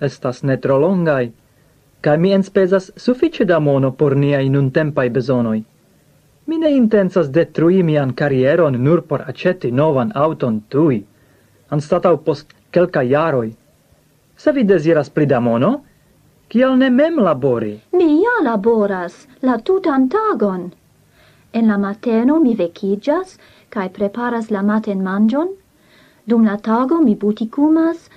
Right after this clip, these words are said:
Speaker 2: ZORGAS pri la domlaboro kaj kuiras. Kaj en la vespero,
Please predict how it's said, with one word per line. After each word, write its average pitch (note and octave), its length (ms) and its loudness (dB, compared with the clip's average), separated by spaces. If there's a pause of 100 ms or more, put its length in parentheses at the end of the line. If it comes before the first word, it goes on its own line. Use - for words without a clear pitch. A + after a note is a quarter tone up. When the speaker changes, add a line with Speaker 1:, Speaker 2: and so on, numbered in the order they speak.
Speaker 2:
ZORGAS B3+ 540 -2
pri - 240 -6
la C4+ 140 0
domlaboro C#4 840 0 (420)
kaj A#3 160 -2
kuiras. A3+ 680 0 (460)
Kaj C4 140 2
en A#3 160 0
la A3 80 2
vespero, G#3+ 720 -2